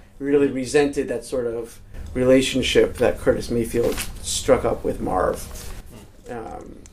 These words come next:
because it also just gave, separated the other Impressions away from him. Anything? No?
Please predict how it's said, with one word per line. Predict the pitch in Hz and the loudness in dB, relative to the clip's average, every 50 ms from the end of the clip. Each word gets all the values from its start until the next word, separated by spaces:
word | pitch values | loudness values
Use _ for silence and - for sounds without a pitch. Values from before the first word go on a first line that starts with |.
| - - - - - - - - | -20 -20 -20 -18 -18 -18 -16 -10
because | - 135 131 127 117 117 | -10 -8 -6 -6 -2 -2
it | 127 117 | -2 0
also | - 127 131 127 - 131 | 0 0 0 0 0 -2
just | 120 123 113 - - | -2 -4 -10 -8 -6
gave, | 127 123 127 123 - - - - - - - - - - - - - - - - - - | -6 -4 -4 -6 -8 -10 -14 -18 -20 -20 -18 -20 -20 -18 -18 -20 -18 -20 -20 -20 -20 -16
separated | - - - 180 160 156 - 139 127 131 123 120 117 117 117 117 113 113 - - - - - - | -8 -2 4 4 4 4 4 2 2 4 4 4 2 0 0 -2 -2 -4 -8 -14 -14 -14 -10 -8
the | 139 135 131 | -6 -4 -2
other | 127 127 127 123 120 | -2 0 0 0 -2
Impressions | 120 113 - 123 113 - - 117 113 110 | -2 -2 0 0 0 0 -2 -8 -8 -6
away | - 131 - | -6 -6 -6
from | - - - 120 | -8 -8 -10 -10
him. | 135 123 - - - - - - - - - - - - - - - - - - - - - - - - - - - - - | -10 -10 -10 -14 -16 -20 -20 -20 -18 -18 -18 -18 -18 -18 -18 -20 -20 -20 -20 -20 -20 -20 -20 -18 -10 -10 -10 -8 -6 -6 -2
Anything? | 127 135 143 147 147 156 151 151 151 147 - - - | 4 6 6 6 6 6 2 2 0 -2 -8 -8 -4
No? | - 131 135 147 | -4 -4 -4 -4